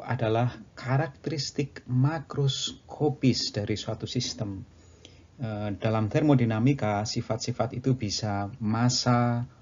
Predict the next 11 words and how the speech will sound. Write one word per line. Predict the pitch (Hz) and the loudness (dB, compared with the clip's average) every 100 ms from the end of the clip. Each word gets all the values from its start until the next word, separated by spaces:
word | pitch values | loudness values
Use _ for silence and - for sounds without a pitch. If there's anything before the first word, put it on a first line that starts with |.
| - - - - | -20 -20 -20 -18
volume, | - 123 123 123 123 120 120 120 - - - - - - | 2 6 6 6 6 6 4 0 -8 -20 -20 -20 -20 -12
energi, | - 127 131 131 113 - - 120 117 117 120 - - - - | 2 6 8 6 2 -6 -2 0 2 0 -4 -8 -20 -20 -20
tekanan, | - 127 - 123 131 135 127 123 | -12 -12 -8 -2 2 4 4 4
maupun | 123 113 117 123 110 | 4 4 0 -4 -2
temperatur | 135 135 123 113 120 123 | 0 0 0 -4 -2 -2
dari | 120 104 - | -2 -4 -4
sistem | 143 - - 98 98 - _ - 120 | -6 -6 -6 -8 -8 -14 _ -14 -2
yang | 143 175 180 | 0 0 -6
mempunyai | 175 143 170 165 165 | -6 -4 -4 -2 -2
nilai | 165 165 165 147 | -2 0 0 0
tertentu | 139 165 143 127 104 | -2 0 0 2 0